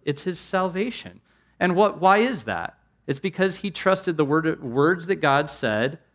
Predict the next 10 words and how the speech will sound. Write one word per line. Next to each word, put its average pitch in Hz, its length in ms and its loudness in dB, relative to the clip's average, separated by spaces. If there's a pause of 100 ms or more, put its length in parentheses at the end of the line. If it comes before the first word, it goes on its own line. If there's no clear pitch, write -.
(440)
over 147 400 4
the 151 180 0
prevailing 135 720 -2
thinking 113 400 -6
of 113 80 -10
his 120 160 -12
day. 147 400 -8 (1500)
It's - 140 -10
a 156 60 -14
test. - 520 -2